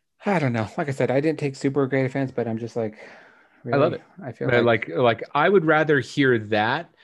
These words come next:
Speaker 2: I would rather hear, like, The Rock yell at people, Tom Cruise yell at people. Not like The Rock
Speaker 1: Yeah.
Speaker 2: hasn't yelled at anybody,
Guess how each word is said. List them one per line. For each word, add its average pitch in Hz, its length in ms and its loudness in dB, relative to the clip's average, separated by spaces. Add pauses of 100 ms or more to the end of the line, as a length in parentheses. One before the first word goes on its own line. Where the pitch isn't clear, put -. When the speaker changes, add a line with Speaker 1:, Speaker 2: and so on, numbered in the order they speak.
(260)
Speaker 2:
I 156 80 4
would 196 100 4
rather 214 280 4
hear, 147 460 0
like, 117 380 -2 (100)
The 117 240 0
Rock 117 380 2 (160)
yell 113 280 2
at 101 100 -2
people, 101 520 -4 (300)
Tom 123 200 -2
Cruise 117 400 2
yell 104 200 2
at 95 100 -4
people. 98 240 -8
Not 90 180 -8
like 92 160 -10
The 98 80 -8
Rock 123 120 0
Speaker 1:
Yeah. 104 40 -8
Speaker 2:
hasn't 92 180 -10
yelled 101 180 -4
at 90 80 -4
anybody, 90 320 -6